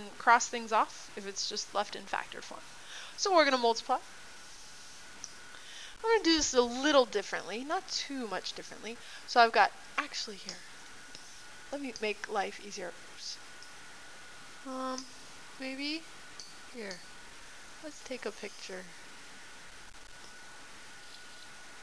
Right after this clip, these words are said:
Where is it? There, no? Where'd it go? It's hiding. Hold on, I'll find it. Okay, I found it. It was hiding. All right,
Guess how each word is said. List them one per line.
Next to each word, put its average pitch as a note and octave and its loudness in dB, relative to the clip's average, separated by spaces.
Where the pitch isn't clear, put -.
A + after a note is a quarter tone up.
Where F4+ 6
is G3 0
it? - -10
There, A3 2
no? G3+ -6
Where'd G4 0
it F#4 0
go? C4+ -2
It's A3 -8
hiding. B3 4
Hold C4+ 6
on, D#3 -4
I'll A3+ 6
find - -2
it. - -4
Okay, G#3+ 2
I C#4+ 6
found G3+ -2
it. G#3 -2
It C#4+ 0
was C4 0
hiding. G#3+ -6
All C4 12
right, - 12